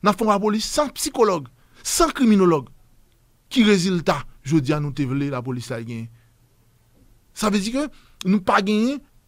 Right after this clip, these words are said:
de moun k ap analize sosyete a, epi gade ki plan de sekirite nou kapab fè pou nou pèmèt nou di. Paske, ekoute, tout moun dwe konnen ke lapolis, li genyen, li dwe plis prevantif ke represif.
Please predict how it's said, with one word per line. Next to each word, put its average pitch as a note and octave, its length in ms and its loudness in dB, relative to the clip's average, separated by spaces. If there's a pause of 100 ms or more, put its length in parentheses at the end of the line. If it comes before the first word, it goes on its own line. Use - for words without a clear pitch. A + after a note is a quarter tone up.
(180)
de G3+ 220 4
moun A3+ 180 2
k G3 80 2
ap F#3 80 -4
analize F#3+ 600 0
sosyete G3+ 500 6
a, B3 120 2 (300)
epi G3 240 -2
gade F3+ 300 2
ki G3+ 100 -6
plan F3+ 220 0
de E3+ 100 2
sekirite E3 440 -6
nou D3 100 -6
kapab C#3+ 280 -4
fè G#3+ 180 -2 (220)
pou G#3 120 0
nou F#3+ 140 0
pèmèt G3 280 0
nou F3+ 140 -6
di. E3+ 100 -10
Paske, A3 300 -16
ekoute, B3+ 320 -6 (1040)
tout D4 160 -6
moun G#3 160 4
dwe E3 140 6
konnen D#3 360 -2
ke C3+ 200 -4 (560)
lapolis, G3 880 -2 (680)
li F#3 140 2
genyen, A3+ 400 2 (1120)
li G#3 240 -2
dwe A3 220 2
plis B3+ 260 -2
prevantif A3 840 -2 (680)
ke G#3+ 120 6
represif. F3+ 480 -2